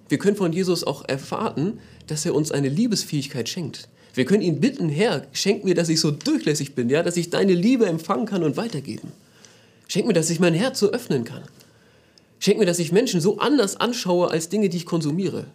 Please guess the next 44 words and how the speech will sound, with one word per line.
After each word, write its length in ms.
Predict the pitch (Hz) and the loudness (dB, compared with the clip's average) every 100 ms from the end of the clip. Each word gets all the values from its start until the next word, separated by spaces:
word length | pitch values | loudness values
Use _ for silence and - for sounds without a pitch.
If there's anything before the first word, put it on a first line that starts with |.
| _ _ _ _ _ _ _ - | _ _ _ _ _ _ _ -6
Das 140 | 160 | -4
ist 140 | 214 | -2
alles 260 | - 262 - | -2 -2 -2
was 140 | 185 | -4
fürs 240 | - 196 - | -2 -4 -2
Gebet, 340 | 143 - 285 | -2 -2 -2
das 80 | 139 | -2
ist 60 | - | -2
alles 240 | 202 202 | -2 0
was, 180 | 185 - | -2 -2
was 140 | 160 | -4
er 220 | - 202 | -2 0
auch, 220 | - - - | -2 -4 -4
ähm, 320 | 165 165 165 - _ _ - | -2 -2 -6 -14 _ _ -16
was 140 | 160 | -6
er 80 | 190 | -6
auch 120 | 185 | -4
ermöglicht. 640 | 160 185 202 - - - _ - - _ _ _ _ _ _ _ _ _ _ _ _ - - _ _ _ _ _ _ _ _ _ _ _ _ _ _ - | -2 -2 -4 -8 -20 -20 _ -20 -20 _ _ _ _ _ _ _ _ _ _ _ _ -20 -20 _ _ _ _ _ _ _ _ _ _ _ _ _ _ -6
Lass 140 | - | 0
uns 100 | 240 | 0
die 100 | 185 | 2
nächste 240 | 202 262 160 | 0 -2 -4
Zeit, 340 | 190 233 233 | -2 -2 0
wir 60 | 156 | 0
haben 80 | |
ja 40 | 165 | 2
auch 100 | 147 | 0
noch 120 | 143 | -2
Gebetszeit 440 | 131 - - 165 | -2 -4 -2 -2
hier 100 | 165 | -2
im 80 | 156 | -2
Gottesdienst, 460 | 156 151 - 143 - | -2 -2 -4 -4 -2
lass 160 | 196 | 0
uns 180 | 202 - | 0 0
diese 200 | 175 160 | -4 -4
Zeit, 240 | 156 202 202 | -4 -4 -2
die 80 | |
wir 140 | 139 147 | -2 -2
haben 360 | - 143 165 - | -2 -2 -4 -8
mit 160 | 139 | -8
Gott, 140 | 165 170 | -6 -4
lass 160 | 175 | -2
uns 120 | 180 - | -4 -2
die 260 | 175 151 | -2 -2